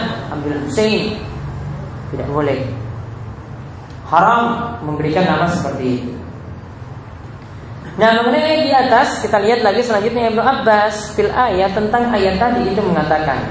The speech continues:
"Lamma taghasyaha Adam hamalan." Ketika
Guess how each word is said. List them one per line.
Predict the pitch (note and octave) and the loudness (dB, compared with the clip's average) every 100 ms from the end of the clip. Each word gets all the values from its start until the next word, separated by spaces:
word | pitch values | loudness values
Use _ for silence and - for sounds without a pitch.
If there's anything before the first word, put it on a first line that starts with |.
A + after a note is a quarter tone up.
| - - - - - - - - - - - - - - - - F#3 | -8 -10 -10 -12 -12 -10 -10 -8 -8 -8 -8 -8 -10 -12 -12 -6 2
"Lamma | A#3+ D#4 D#4+ D4+ | 4 6 4 4
taghasyaha | C#4 B3+ C4 D4 - B3+ A3+ G3+ G3 | 4 4 4 2 2 2 4 2 2
Adam | G#3 G3+ F#3 F3+ F#3+ G3 F#3+ | 2 2 2 2 2 2 0
hamalan." | G3 G3 E3+ D#3 D3+ D3+ D3+ - - - - - - - - - - - - - - | 0 2 2 2 2 0 -4 -8 -14 -16 -16 -16 -16 -16 -16 -16 -16 -16 -16 -16 -4
Ketika | D#3+ D#3+ D#3+ E3+ F3+ F#3 G#3 | -2 0 -2 2 4 4 2